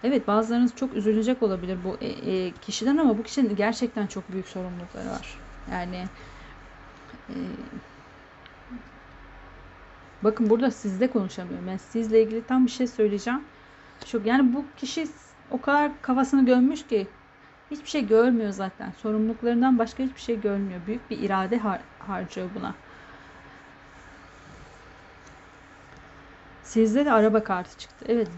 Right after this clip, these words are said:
bazılarınız için ikinci bir şans var. Başka bir insan olabilir ikinci bir şans. Bazılarınız için de eğer bu kişinin hayatında kimse yoksa yine sizi görmüyor.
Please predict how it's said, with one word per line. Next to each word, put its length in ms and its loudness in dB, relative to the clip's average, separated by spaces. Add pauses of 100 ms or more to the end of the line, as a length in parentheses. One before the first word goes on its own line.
(140)
bazılarınız 680 2
için 400 -4 (180)
ikinci 360 -4
bir 60 -6
şans 400 -6
var. 220 -8 (320)
Başka 380 -4
bir 80 2
insan 380 -2
olabilir 300 -2
ikinci 360 -8
bir 60 -14
şans. 340 -6 (2500)
Bazılarınız 580 4
için 220 0
de 180 2
eğer 300 4
bu 100 -2
kişinin 280 0
hayatında 380 0
kimse 320 -2
yoksa 420 0 (2250)
yine 260 4
sizi 300 -2
görmüyor. 400 -4